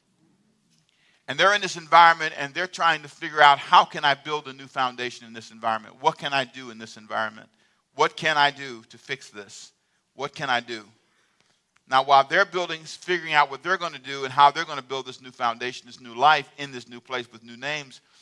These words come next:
stripped of everything they've had, they're never gonna go back. This is amazing.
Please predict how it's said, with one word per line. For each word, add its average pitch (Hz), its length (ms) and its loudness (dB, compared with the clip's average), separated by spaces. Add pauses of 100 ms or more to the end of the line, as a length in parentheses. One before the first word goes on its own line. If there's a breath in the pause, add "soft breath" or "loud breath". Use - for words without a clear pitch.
(340 soft breath)
stripped - 380 -16
of 123 80 -8
everything 135 380 -8
they've 110 140 -14
had, 143 440 0 (120)
they're 113 100 -16
never 147 220 -6
gonna 143 180 -14
go 117 100 -14
back. 117 400 0
This 123 160 -20
is 110 80 -20
amazing. 107 360 -14